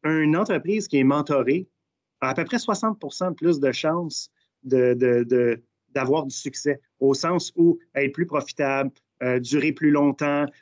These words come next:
euh, avoir des relations d'affaires plus solides aussi avec un réseau extérieur. Il y a beaucoup d'études qui démontrent ces bienfaits-là, euh, pour les leaders puis les chefs d'entreprise aussi. Puis je tenais quand même à le, à le souligner parce que tout ce que tu as dit,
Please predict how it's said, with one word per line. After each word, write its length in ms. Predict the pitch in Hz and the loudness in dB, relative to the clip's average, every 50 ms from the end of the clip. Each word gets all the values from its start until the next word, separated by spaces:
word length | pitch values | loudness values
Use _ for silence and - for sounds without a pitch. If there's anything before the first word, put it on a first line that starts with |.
| _ _ - 127 | _ _ -6 -4
euh, 160 | 123 127 131 127 | -2 -2 -2 -4
avoir 260 | 131 131 147 160 151 | -4 -2 0 0 2
des 100 | 151 143 | 2 2
relations 300 | 143 143 147 160 - 156 | 0 0 -2 -2 -2 -2
d'affaires 280 | 147 135 135 156 143 - | -2 0 0 -2 -4 -2
plus 120 | 147 147 | -2 -4
solides 340 | 135 - 143 139 147 151 139 | -2 0 0 0 0 0 2
aussi 340 | 147 139 - - 165 165 156 | 0 0 0 0 0 2 2
avec 220 | 135 131 131 - | 2 2 0 0
un 80 | 135 131 | -2 -2
réseau 240 | 131 135 127 143 143 | -2 0 2 2 0
extérieur. 480 | 143 - 151 139 135 143 147 151 147 143 _ _ _ _ _ _ _ - | 0 0 -2 0 0 2 0 0 -2 -4 _ _ _ _ _ _ _ -4
Il 60 | - 135 | -2 -2
y 40 | |
a 20 | 139 | -2
beaucoup 440 | 127 127 - 220 254 - - 269 220 | -2 -4 -6 -6 -6 -2 0 0 2
d'études 480 | 170 143 139 - - 165 175 180 147 | 2 0 -2 -2 -4 -2 -2 -2 -2
qui 160 | 127 - 135 | -2 -2 2
démontrent 400 | 127 135 131 127 139 160 170 - | 2 2 2 2 2 0 0 -4
ces 180 | - - 135 123 | -2 -2 -2 -2
bienfaits-là, 800 | 120 120 120 135 143 143 139 - - 131 123 120 127 143 156 - _ _ _ _ _ _ - 131 | -2 -2 -2 0 0 0 0 -2 -2 -2 -2 0 0 -2 -2 -4 _ _ _ _ _ _ -4 -2
euh, 140 | 127 127 123 | -2 -2 2
pour 180 | - 139 131 | 2 4 4
les 140 | 135 131 131 | 6 4 4
leaders 400 | 127 127 123 120 123 131 139 139 139 | 4 4 2 2 4 4 4 2 2
puis 300 | - 135 123 120 117 110 | 0 -4 -2 -2 0 -2
les 100 | 120 110 | -2 -4
chefs 220 | - 131 120 113 | -2 -4 -4 -6
d'entreprise 500 | 117 107 - 113 107 _ - 120 110 110 | -8 -14 -14 -18 -20 _ -18 -18 -18 -14
aussi. 240 | 101 - - 156 165 | -12 -12 -10 -10 -8
Puis 220 | - 139 123 123 - - _ _ - | -4 -2 -4 -4 -4 -12 _ _ -12
je 80 | - - | -2 0
tenais 160 | 156 185 202 | 2 2 2
quand 140 | 202 170 185 | 2 0 0
même 120 | 247 254 | 2 2
à 100 | 202 156 | 2 2
le, 400 | 143 143 139 135 131 131 127 113 - _ _ _ _ _ - | 2 2 2 2 0 0 -2 -4 -8 _ _ _ _ _ -6
à 60 | 139 143 | -4 -4
le 40 | 131 | -4
souligner 380 | - - 160 147 143 143 143 | -2 0 0 2 2 2 0
parce 180 | - 147 135 - | -2 -6 -8 -6
que 100 | - 139 | -6 -8
tout 200 | - - - 143 | -8 -4 -8 -6
ce 100 | - - | -6 -4
que 120 | - 147 | -4 -4
tu 120 | - - 147 | -2 0 0
as 100 | 131 123 | 0 0
dit, 340 | 120 123 131 170 196 190 | -2 -6 -12 -14 -14 -14